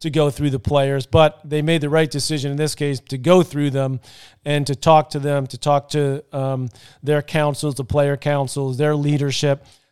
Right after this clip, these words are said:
to figure out, "Okay, this is our plan. It's starting to take shape."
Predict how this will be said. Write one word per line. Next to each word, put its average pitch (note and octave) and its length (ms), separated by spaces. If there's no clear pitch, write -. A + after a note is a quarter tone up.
to D3 100
figure D3+ 400
out, D3+ 160
"Okay, D3 460
this D#3 240
is D#3 100
our D#3 160
plan. D3+ 580
It's C3+ 120
starting D3 320
to D#3 80
take D#3 280
shape." D3+ 420